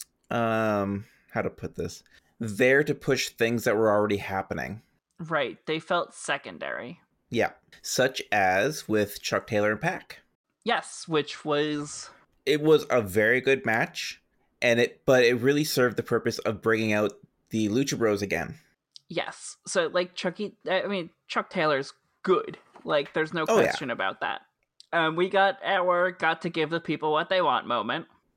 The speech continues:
Speaker 1: Yep. <laughs> It was on the outside this time, wasn't it?
Speaker 2: It was. There was also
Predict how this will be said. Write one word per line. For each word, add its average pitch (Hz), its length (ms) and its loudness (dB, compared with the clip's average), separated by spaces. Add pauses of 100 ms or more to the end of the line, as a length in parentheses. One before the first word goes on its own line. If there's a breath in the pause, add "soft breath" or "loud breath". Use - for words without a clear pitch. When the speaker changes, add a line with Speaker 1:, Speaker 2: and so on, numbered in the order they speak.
Speaker 1:
Yep. - 440 0
<laughs> - 40 -6 (1300 loud breath)
It 156 60 4
was 160 100 6
on 190 120 4
the 131 100 6
outside 170 420 0
this 151 160 0
time, 104 200 -2
wasn't 120 280 0
it? 87 120 -4 (400)
Speaker 2:
It 160 120 0
was. 160 460 -2 (220)
There 175 200 2
was 165 240 -2 (160)
also 170 680 2